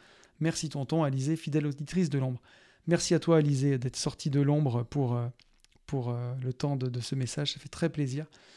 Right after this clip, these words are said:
Et on a un message de Baptiste que je vais lire parce que c'est, ça se recolle un peu. Baptiste qui me dit, « Salut Tony, j'aimerais avoir ton avis sur le fait d'être à la fois entrepreneur et papa d'enfants en bas âge, deux et quatre ans dans mon cas.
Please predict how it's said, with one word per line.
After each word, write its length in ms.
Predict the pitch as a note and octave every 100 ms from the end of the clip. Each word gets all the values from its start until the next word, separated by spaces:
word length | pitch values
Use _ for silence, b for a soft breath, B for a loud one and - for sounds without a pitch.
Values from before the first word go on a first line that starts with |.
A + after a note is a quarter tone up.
| B B B -
Et 60 |
on 40 | F3
a 80 | G#3+
un 20 |
message 280 | G#3+ A#3 F#3
de 60 |
Baptiste 420 | E3+ F#3 F3+ F3+
que 100 | -
je 80 | B2+
vais 100 | C3+
lire 180 | C3+ D#3
parce 160 | C3+ -
que 80 |
c'est, 220 | C3 D3 C#3
ça 160 | D3
se 100 | -
recolle 260 | E3+ E3+ D#3+
un 100 | C#3+
peu. 200 | F3 F3+ B B B B -
Baptiste 340 | E3+ G3 F3+ -
qui 80 |
me 60 | E3+
dit, « 100 | D#3+
Salut 220 | E3+ G#3
Tony, 320 | F3+ E3 C3 - -
j'aimerais 240 | C#3+ E3
avoir 120 | G3+ F3+
ton 140 | D#3
avis 160 | E3+ G3
sur 140 | C3+
le 60 | B2
fait 120 | F#3+
d'être 240 | D3+ - -
à 80 | F#3
la 80 |
fois 260 | F3 F3+ -
entrepreneur 720 | A3 G#3+ F#3 - D3 D#3+ E3+ -
et 80 | C3+
papa 260 | E3 G3
d'enfants 340 | D#3+ C#3 G3+ E3+
en 60 |
bas 240 | C3+ C#3+ B2+
âge, 300 | - C#3 b b b -
deux 240 | C3+ G3+
et 80 | E3+
quatre 240 | D3+ -
ans 40 | F#3
dans 80 | D3+
mon 160 | C3+
cas. 200 | A#2+ -